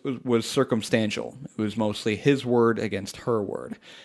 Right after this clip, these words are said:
since it, so much time has, had, had passed since the incident. But Corey was determined to prove she was guilty yet again.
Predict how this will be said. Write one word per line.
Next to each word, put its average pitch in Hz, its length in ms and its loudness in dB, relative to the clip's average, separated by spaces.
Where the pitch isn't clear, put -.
since - 280 -2
it, - 180 -2
so 131 160 4
much 123 220 2
time 120 240 2
has, 101 100 -2
had, 104 460 -2
had 110 160 -4
passed 104 280 -2
since 101 160 -8
the 107 100 -2
incident. 101 340 -6
But 127 160 2
Corey 190 280 4
was 190 200 2
determined 117 460 0
to - 60 0
prove 151 340 0
she 147 120 0
was 127 160 2
guilty 110 360 0
yet 98 200 -2
again. - 380 -10